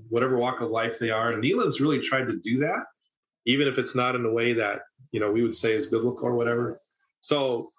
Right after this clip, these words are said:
you know, you got that side, and that was coming from a more orthodox, you know, conservative delegate. On the flip side, there was, uh, a delegate on the other side, and, you know, he said, "Andy, I know you and I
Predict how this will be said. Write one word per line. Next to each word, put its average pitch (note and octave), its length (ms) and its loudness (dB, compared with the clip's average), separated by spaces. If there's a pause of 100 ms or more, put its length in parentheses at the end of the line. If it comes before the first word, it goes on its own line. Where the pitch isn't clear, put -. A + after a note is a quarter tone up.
you C3+ 100 2
know, C3 60 4
you C3 100 2
got C3+ 200 -2
that E3+ 220 0
side, G#2+ 400 0 (800)
and A#2+ 100 2
that G3 100 0
was E3+ 100 -4
coming C#3+ 240 0
from B2 180 0
a A#2+ 60 0
more A#2 420 0
orthodox, A#2 720 -2
you A#2 80 -2
know, G#2 120 0
conservative C3+ 560 0
delegate. G#2 420 -2 (1040)
On C#3 100 0
the C3 80 0
flip A#3 220 0
side, A#2 440 0
there B2+ 140 4
was, - 460 -2
uh, A2 180 -2
a A#2 60 0
delegate B2+ 380 2
on A#2 100 -2
the A2+ 80 2
other C#3+ 160 2
side, C#3+ 400 2
and, G2+ 240 -2 (560)
you A#2 100 0
know, A#2 120 2
he A#2 140 0
said, A#2+ 200 2
"Andy, B2 220 2
I A#2+ 40 0
know B2+ 120 0
you C3 140 2
and C3 80 2
I C3 260 2